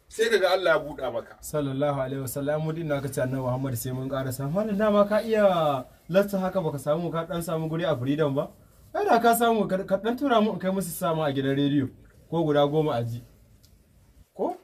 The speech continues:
Speaker 1: Mhm.
Speaker 2: To malam yanzu ya ake ciki?
Speaker 1: Mm.
Speaker 2: Ya ake ciki kan buƙatar ta?
Speaker 1: Ai ka sa ma ba abin da zan yi maka.
Speaker 2: Kamar ya?
Speaker 1: Wallahi ba abin.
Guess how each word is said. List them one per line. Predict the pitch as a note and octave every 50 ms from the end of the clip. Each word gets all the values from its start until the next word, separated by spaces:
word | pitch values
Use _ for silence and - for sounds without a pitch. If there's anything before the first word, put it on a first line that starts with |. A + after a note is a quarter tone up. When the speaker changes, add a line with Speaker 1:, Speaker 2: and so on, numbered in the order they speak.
| - _ - F#3+
Speaker 1:
Mhm. | F#3 - - A2 B2+ - - - _ _ _ _ _ _ _ _ _ _ _ _ _ -
Speaker 2:
To | F#3 F#3
malam | G3 G#3+ A3 A3+ G#3+ F#3
yanzu | E3 E3 E3 G3
ya | G3 F3
ake | E3+ E3 E3 D#3 C#3
ciki? | - C3+ - - C3 - _ _ _ _ -
Speaker 1:
Mm. | G2+ G#2 G#2 G#2 - _ _ _ _ _ _ _ _ _ _ _ _ _ _ _ -
Speaker 2:
Ya | C#3+ D3+ E3+
ake | F#3 F#3 F3+ C#3+
ciki | - D3 D3+ C#3+
kan | E3 E3 D3+ C3
buƙatar | B2+ C3+ C#3 C#3 C#3 C3 B2+
ta? | - A#2+ B2 A#2+ A#2 - _ _ _ _ _ _ _ _ _ C5+ - - _ _ C#5+ D5+ _ _ _ _ _ _ _ _ _ _ _ _ _ _ _ _ _ _ _ _ _ _ _ _ _ _ _ _ _ _ _ _ _ _ _ _ _ _ _ - - A#2
Speaker 1:
Ai | C#3+ D#3
ka | - - -
sa | - - C3 B2+
ma | C3 C3+ C3+
ba | - - A2
abin | G#2+ - C#3 C#3
da | - G2+
zan | G#2+ G#2 F#2 F2+
yi | F2+
maka. | F2+ E2+ - - - _ _ _ -
Speaker 2:
Kamar | C3+ D3 D#3+ F3
ya? | F#3 F3 E3 C#3+ A2 A2 - - - - -
Speaker 1:
Wallahi | G2 G2 G2+ A2+ A2+ A2+ G2+
ba | - -
abin. | -